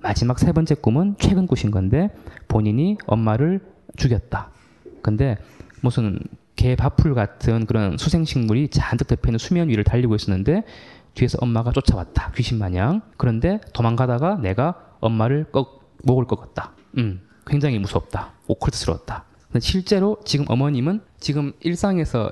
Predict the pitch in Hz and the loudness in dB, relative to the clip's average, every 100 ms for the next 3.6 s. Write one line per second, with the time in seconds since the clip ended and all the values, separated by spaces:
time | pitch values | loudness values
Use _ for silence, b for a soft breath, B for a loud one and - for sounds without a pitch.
0 | - 123 120 202 185 156 - - 110 110 | -4 -4 -2 -2 -2 -4 -6 -6 -2 0
1 | 135 160 117 - - 95 107 120 151 - | 2 2 0 -2 0 0 2 0 -2 -10
2 | - _ _ - 113 101 B B - 190 | -20 _ _ -2 0 -2 B B 0 2
3 | 214 214 180 143 120 110 | 2 0 0 0 0 -2